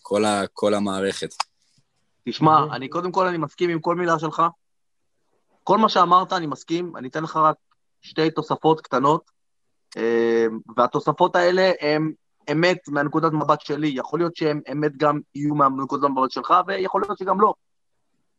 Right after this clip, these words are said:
Speaker 2: זה
Speaker 1: כן.
Speaker 2: מה שעושה אותנו אנשים, כל אחד הוא שונה, וכל אחד רואה דברים טיפה אחרת, אבל אני אתן לך שתי תוספות, אולי תיקח את זה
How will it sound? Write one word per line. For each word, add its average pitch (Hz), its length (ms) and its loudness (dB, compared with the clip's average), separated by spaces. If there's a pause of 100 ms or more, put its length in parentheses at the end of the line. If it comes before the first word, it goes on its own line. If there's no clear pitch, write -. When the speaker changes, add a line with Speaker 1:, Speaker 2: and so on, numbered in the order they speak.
Speaker 2:
זה 151 320 2
Speaker 1:
כן. 170 60 2
Speaker 2:
מה 170 60 4
שעושה 160 300 0
אותנו 160 340 2
אנשים, 147 400 0
כל 151 180 0
אחד 151 200 2
הוא 156 80 -4
שונה, 139 300 -4 (160)
וכל 151 180 -2
אחד 151 160 0
רואה 143 260 2
דברים 147 240 0
טיפה 135 320 2
אחרת, 170 380 -4 (600)
אבל 123 140 2
אני 147 100 2
אתן 165 120 -4
לך 165 160 -2
שתי 180 140 -2
תוספות, 170 640 0 (100)
אולי 160 120 -2 (140)
תיקח 190 360 0
את 196 80 -8
זה 208 240 -10